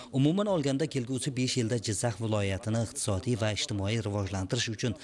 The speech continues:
davlat hisobidan qirq besh trillion so'm yo'naltirib, ikki yuz o'ttiz mingga yaqin ish o'rni yaratish rejalashtirilgan.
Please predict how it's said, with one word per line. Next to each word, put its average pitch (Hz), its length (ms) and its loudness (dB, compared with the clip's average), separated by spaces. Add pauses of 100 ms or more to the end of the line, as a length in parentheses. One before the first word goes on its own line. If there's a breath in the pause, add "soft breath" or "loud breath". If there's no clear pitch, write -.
(280 loud breath)
davlat 117 360 -2
hisobidan 117 500 -2
qirq 110 240 -2
besh 143 220 0
trillion 117 400 2
so'm 113 260 2
yo'naltirib, 107 420 0 (320 loud breath)
ikki 123 240 0
yuz 123 140 0
o'ttiz 151 300 0
mingga 139 300 4
yaqin 120 240 -2 (120)
ish - 120 -8
o'rni 113 360 -2
yaratish 101 400 -2 (120)
rejalashtirilgan. 101 720 0